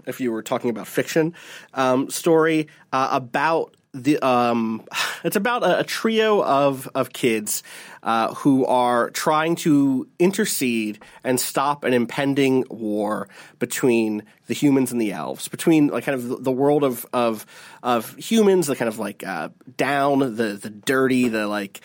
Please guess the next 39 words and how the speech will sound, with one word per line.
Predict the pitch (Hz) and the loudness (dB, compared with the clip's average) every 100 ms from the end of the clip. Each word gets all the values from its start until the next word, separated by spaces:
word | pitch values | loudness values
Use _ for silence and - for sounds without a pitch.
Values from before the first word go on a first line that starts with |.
| - - - 139 - | -20 -20 -18 -16 -6
kind | 156 | -4
of | 127 127 131 127 | -4 -4 -4 -4
dark, | - 131 147 - - - - | -2 0 0 0 -4 -4 -6
uh, | - 113 110 101 | -2 0 0 0
and, | 123 117 113 101 | 0 0 0 -2
and | 120 117 | -2 0
mundane | 117 113 120 120 123 143 135 | 2 0 -2 2 4 4 4
world | 131 | 2
of | 131 | 0
humans, | - 104 101 98 95 - - | -2 -4 -4 -8 -10 -14 -6
and | 120 | 0
this | 127 - | 0 0
super | - - 175 160 139 | -6 -2 0 2 2
magical | 123 120 117 - 117 | 2 0 -2 -4 -2
world | 107 107 107 | 0 2 2
of | 80 104 113 | 0 -6 -4
elves | 160 143 139 131 123 | 0 2 2 0 -2
and | - 113 104 | -2 -4 0
dragons | 127 127 123 120 113 110 | 0 0 0 2 2 0
and, | 107 104 - - - - - | -4 -8 -12 -18 -18 -18 -8
you | 160 | -4
know, | 110 - | -4 -6
the, | 107 127 120 110 | -12 -4 -2 0
the | 104 117 | -2 -4
free | - 175 165 | 0 2 2
flowing | 151 - 143 131 123 104 98 | 0 0 2 4 2 0 -2
of, | 110 107 104 - - | -2 -2 -6 -8 -2
of | 110 104 | -2 0
mystical | 123 - - 110 - | 0 0 -2 -4 -2
energies. | 107 101 - 80 - - - - - - | -4 -6 -6 -8 -8 -12 -14 -20 -10 -4
Um, | 123 117 110 107 107 - _ - | 0 2 2 0 -4 -10 _ -4
and | 135 139 143 139 - | 0 2 2 2 0
I | 135 | -4
think | 233 240 | -2 0
that | 254 - | 0 0
one | 156 135 165 | -6 -2 0
of | 190 | 2
the | |
most | 190 165 - | 2 0 -6